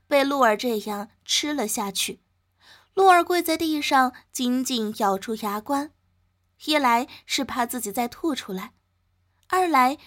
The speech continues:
是掩盖自己的恐惧。他的眼睛里早已不见往日的神采和高傲，而两个生锈的大铁钩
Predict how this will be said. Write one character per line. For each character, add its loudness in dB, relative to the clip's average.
是 -2
掩 -4
盖 -2
自 -6
己 -10
的 -2
恐 -6
惧。 -6
他 2
的 2
眼 -4
睛 -4
里 -4
早 2
已 -4
不 -4
见 -2
往 0
日 -4
的 -2
神 -4
采 -6
和 -4
高 -2
傲， -6
而 4
两 4
个 -4
生 -2
锈 -2
的 -6
大 0
铁 -4
钩 2